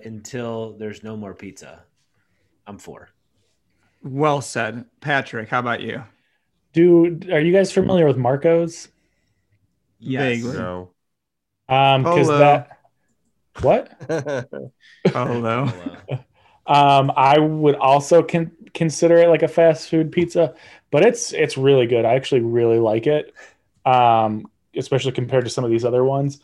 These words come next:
Speaker 3: Um, I will say we, every once in a while
Speaker 4: Two
Speaker 3: we'll
Speaker 4: for
Speaker 3: have
Speaker 4: Thursday.
Speaker 3: Little Caesars because they have the hot and ready. And I think if you're gonna get a fast food pizza, you should at least get it immediately.
Speaker 1: <laughs>
Speaker 3: So I do like that. Uh, so I'm gonna be for because of the hot and ready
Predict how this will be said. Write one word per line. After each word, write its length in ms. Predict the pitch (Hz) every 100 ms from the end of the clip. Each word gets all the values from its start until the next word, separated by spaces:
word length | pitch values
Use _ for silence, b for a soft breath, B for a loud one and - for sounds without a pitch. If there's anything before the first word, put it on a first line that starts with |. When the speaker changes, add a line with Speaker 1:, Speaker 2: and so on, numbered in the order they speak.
| b b _ 135
Speaker 3:
Um, 220 | 131 127
I 140 | 135
will 300 | 135 151 180
say 500 | 170 165 151 147 143
we, 300 | 143 131 147
every 220 | 147 160
once 200 | 170 165
in 60 | 165
a 20 |
while 80 | 143
Speaker 4:
Two 40 | 131
Speaker 3:
we'll 80 |
Speaker 4:
for 40 | 123
Speaker 3:
have 160 | 143 143
Speaker 4:
Thursday. 120 | 139
Speaker 3:
Little 180 | 131 123
Caesars 640 | - 131 127 123 117 113 b b b -
because 220 | 135 139
they 160 | 139 131
have 160 | 131
the 80 | 117
hot 300 | - 139 131
and 120 | 120
ready. 400 | 120 110 104 104 _ _ _ _ _ _
And 200 | 139 127
I 60 | 120
think 220 | 180 175
if 80 | 147
you're 120 | 151
gonna 160 | 139 131
get 160 | 127
a 40 | 120
fast 400 | 139 135 131 -
food 240 | 139 135
pizza, 600 | 147 143 143 156 151 139 b b _
you 140 | - 131
should 180 | 147
at 60 | 131
least 180 | 135 123
get 140 | 139
it 80 | 127
immediately. 840 | 117 117 120 107 104 90 92 98 _ _ _ -
Speaker 1:
<laughs> 340 | 135 170 156
Speaker 3:
So 180 | 139 123
I 100 | 120
do 180 | 113 131
like 260 | 123 113 113
that. 460 | 101 101 - - _ _ _ _
Uh, 320 | 120 117 117
so 220 | 104 - 131
I'm 120 | 131
gonna 140 | 127
be 120 | 123 113
for 420 | - 117 104 98
because 300 | 107 120 107
of 40 |
the 60 | 101
hot 280 | - 170 160
and 80 | 147
ready 440 | 135 131 131